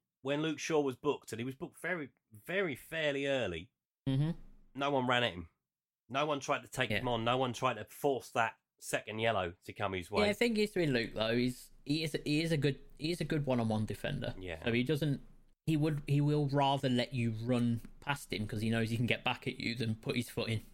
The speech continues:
Speaker 2: That's one thing I will say about Luke Shaw. When he's defending one-on-one, if you get past him with a bit of skill,
Speaker 1: Yeah.
Speaker 2: he'll be like, "Nah, that's fine. I'll just, I'll, I'll, I'll chase you down and out-muscle you."
Speaker 1: Yeah.
Speaker 2: So he doesn't mind. So it is very rare for Luke to just kind of throw his foot into a challenge.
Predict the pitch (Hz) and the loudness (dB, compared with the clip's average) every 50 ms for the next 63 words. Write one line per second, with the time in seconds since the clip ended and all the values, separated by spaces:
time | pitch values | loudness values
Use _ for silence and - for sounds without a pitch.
0 | - - - - _ - 120 - - 147 139 127 143 135 131 123 120 117 107 - | -20 -20 -20 -14 _ -6 -6 0 0 0 2 2 2 2 2 2 2 2 0 0
1 | 127 117 - 117 107 - 110 107 107 - - 113 104 107 120 139 151 143 - 147 | -2 0 0 0 0 0 -2 -4 -4 -4 -4 -2 0 2 2 2 0 0 -2 -2
2 | - 160 147 139 127 113 110 110 110 110 110 110 110 98 95 - 123 135 - - | 0 2 2 2 2 2 2 2 2 2 2 2 2 0 0 0 0 -2 -2 0
3 | 160 165 156 147 156 147 - - 147 120 - - - 95 104 107 104 107 98 - | -2 -2 0 2 0 0 0 0 -2 -2 -2 -2 -6 -4 -2 -2 -2 -2 -2 -2
4 | - - - - 107 92 95 - - 87 85 - - _ _ _ _ _ _ _ | -4 -6 -6 -4 -4 -4 -4 -6 -10 -14 -16 -16 -20 _ _ _ _ _ _ _
5 | _ _ - 120 107 123 113 113 110 113 113 104 101 107 - - - 117 107 110 | _ _ -2 0 0 2 2 2 2 2 2 2 2 0 -2 -4 -4 -2 0 0
6 | 107 - - - - 127 123 - 120 - - 127 - 123 123 120 123 - 123 123 | -2 -2 -6 -2 -2 -2 0 0 -2 -2 -2 -2 0 2 2 2 2 2 0 0
7 | 117 - - - 131 113 - - 151 123 123 - - 113 113 110 107 107 107 110 | 0 -4 -4 -2 -2 -2 0 0 0 0 0 -2 -4 -2 -2 0 0 0 -2 -4
8 | 123 - - - - 120 110 107 101 120 110 - - 127 120 120 120 117 - - | -6 -10 -8 -2 0 0 0 2 0 -2 -2 -2 -2 0 0 0 0 -2 -4 -12
9 | - - - - _ _ _ _ _ _ _ _ _ _ _ _ _ _ _ - | -18 -20 -20 -20 _ _ _ _ _ _ _ _ _ _ _ _ _ _ _ -6
10 | 127 - 135 123 120 139 135 151 139 131 123 120 117 117 127 131 - 143 139 139 | -2 0 2 2 2 2 2 4 2 2 4 4 2 2 2 0 0 0 2 2
11 | 120 156 147 151 170 170 156 147 - 160 151 151 143 143 135 131 131 127 127 127 | 2 2 2 2 0 0 0 0 0 2 2 4 4 2 2 4 2 2 2 0
12 | 123 - - 110 104 104 104 - - - 113 120 - - - 123 113 113 110 - | -2 -2 -2 0 0 0 0 -2 -6 -10 -8 -8 -8 -4 -2 0 0 0 0 -2
13 | - - - - 127 117 110 110 110 - - - - 117 - - 127 117 - - | -6 -14 -8 -2 0 2 2 2 0 -2 -4 -8 -8 -8 -4 -2 -2 -2 0 0
14 | 123 123 - - 127 123 135 139 147 147 - | -2 -2 0 -2 -2 0 2 2 2 0 -2